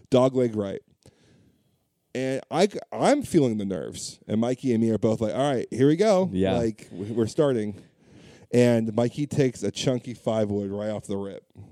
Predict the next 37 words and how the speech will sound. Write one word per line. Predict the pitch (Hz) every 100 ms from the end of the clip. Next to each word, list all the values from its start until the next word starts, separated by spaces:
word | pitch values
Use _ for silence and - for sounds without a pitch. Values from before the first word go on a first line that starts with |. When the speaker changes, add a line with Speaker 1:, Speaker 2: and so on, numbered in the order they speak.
| -
Speaker 2:
Okay. | 127 127 139 165 160
Speaker 1:
So | -
he | 107
puts | 123 113
it, | 113
like, | 107 101
twenty, | - 120 110 107 104 - -
thirty | 104 101
yards | 101 98 95
out. | 95 87 -
Speaker 2:
Okay. | 120 151 202 208 _ _ -
No | 110
big | 147 175
Speaker 1:
Whatever. | 135 147 123
Speaker 2:
deal. | - _ -
No | 104 139
big | 160
deal. | 151 113
Speaker 1:
I |
told | 147 151
him, | 147
like, | 123 -
all, | 127 143
and | 117 120
Speaker 2:
We're | 120
Speaker 1:
we, | 139
Speaker 2:
safe. | 147 98 - -
Speaker 1:
we, | 117 135 -
that's | 107 110 101
exactly | - - 120 104
Speaker 2:
You're | 139
Speaker 1:
what | 117
we | 82
Speaker 2:
safe. |
Speaker 1:
said. | 110 104 -
Speaker 2:
We're | 104
safe. | - 87 76 -